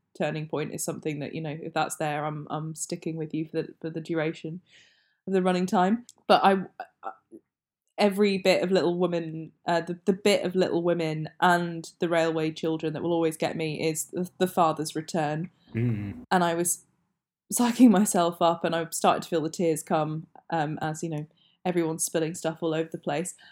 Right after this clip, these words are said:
Speaker 1: And then I made this weird honking laugh as I realised it was Bob Odenkirk as, um,
Speaker 2: <laughs>
Speaker 1: Doctor March.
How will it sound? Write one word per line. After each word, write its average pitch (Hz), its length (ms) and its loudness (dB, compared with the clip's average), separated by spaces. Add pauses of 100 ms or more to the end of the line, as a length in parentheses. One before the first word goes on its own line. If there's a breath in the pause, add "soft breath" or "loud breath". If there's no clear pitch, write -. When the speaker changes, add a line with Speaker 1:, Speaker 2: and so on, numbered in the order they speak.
(140 loud breath)
Speaker 1:
And 226 120 4
then 247 200 6
I 185 100 2
made 220 260 2
this 220 160 -2
weird 202 200 2
honking 202 420 0
laugh 185 320 2
as 170 80 -2
I 175 80 2
realised 170 380 0
it 165 60 -2
was 160 60 -8
Bob 170 160 -2
Odenkirk 165 580 -2 (420)
as, 160 460 6 (140)
um, 160 380 6 (280)
Speaker 2:
<laughs> - 280 -20
Speaker 1:
Doctor 180 300 0
March. 165 560 -2